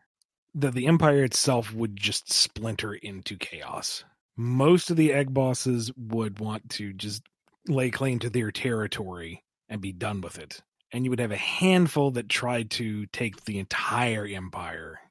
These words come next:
and the throne for themselves. I'm thinking Thunderbolt to maintain the legacy. Uh, Battlelord would probably want to control everything.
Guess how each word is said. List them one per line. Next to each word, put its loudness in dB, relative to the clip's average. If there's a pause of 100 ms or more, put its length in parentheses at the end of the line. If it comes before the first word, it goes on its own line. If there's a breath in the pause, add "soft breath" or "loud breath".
and -12
the -16
throne -10
for -14
themselves. -8
I'm -8
thinking -8
Thunderbolt -4 (280)
to -8
maintain -6
the -8
legacy. -6 (300)
Uh, -10 (140)
Battlelord -2
would -14
probably -4
want -8
to -6
control -6 (120)
everything. -10